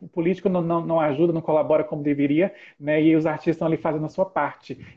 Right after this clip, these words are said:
né, se doando, se entregando, e a, a Elisa, o Jonas, né, no caso, esses artistas, eles fazem isso com maestria. Espero um dia conhecer a Elisa e conhecer ela no palco, né, no caso, quem sabe junto com, com o Oliva, com,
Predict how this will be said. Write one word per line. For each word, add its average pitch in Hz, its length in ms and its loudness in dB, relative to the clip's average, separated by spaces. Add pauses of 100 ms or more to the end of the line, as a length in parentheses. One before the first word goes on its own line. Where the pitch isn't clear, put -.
né, 143 300 2
se 151 180 -2
doando, 147 440 4
se - 120 -12
entregando, 147 640 -2
e 147 160 2
a, 147 240 2
a 151 100 2
Elisa, 143 460 2
o 131 100 0
Jonas, 139 460 0 (260)
né, 139 120 -4
no - 80 -2
caso, 139 320 0
esses 139 320 -2
artistas, 143 600 -2
eles 139 360 -2
fazem 147 500 -2
isso 147 260 -4 (240)
com 156 120 -12
maestria. 143 520 0
Espero 156 280 0
um 190 80 0
dia 156 240 2
conhecer 160 380 -2
a 156 60 4
Elisa 156 340 2
e 208 40 -2
conhecer 196 320 -2
ela 180 160 4
no 196 100 0
palco, 160 520 -2 (280)
né, 151 220 0
no 165 80 -4
caso, 147 260 0
quem - 140 -4
sabe 156 300 0
junto 156 200 -4
com, 147 300 2
com 156 120 -8
o 143 80 2
Oliva, 139 540 4
com, 131 300 -2